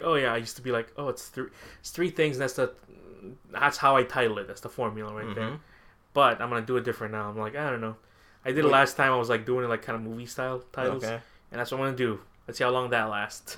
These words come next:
Speaker 2: Okay.
Speaker 1: <laughs>
Speaker 2: Well,
Speaker 1: We're not gonna stick to that formula of, like, "Oh, just do the titles like this." Now it's gonna be like,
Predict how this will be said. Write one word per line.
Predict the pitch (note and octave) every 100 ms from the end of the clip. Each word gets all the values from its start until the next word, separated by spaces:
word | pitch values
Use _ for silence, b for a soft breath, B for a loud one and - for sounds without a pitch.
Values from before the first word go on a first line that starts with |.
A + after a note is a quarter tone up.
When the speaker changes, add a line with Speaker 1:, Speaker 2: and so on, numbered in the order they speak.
| G#2
Speaker 2:
Okay. | A2+ B2 C#3+ D#3 -
Speaker 1:
<laughs> |
Speaker 2:
Well, | B2+ A2+ F#2+
Speaker 1:
We're | C3+
not | D#3 D#3
gonna | D#3 C#3+
stick | - D3
to | D3
that | C3+
formula | C#3+ C3+ B2+
of, |
like, | A#2
"Oh, | D3 C3+
just | B2
do | B2
the | -
titles | A#2
like | A2+ A2+
this." | C#3+
Now | B2+
it's | A#2
gonna | A#2
be |
like, | A2+ A2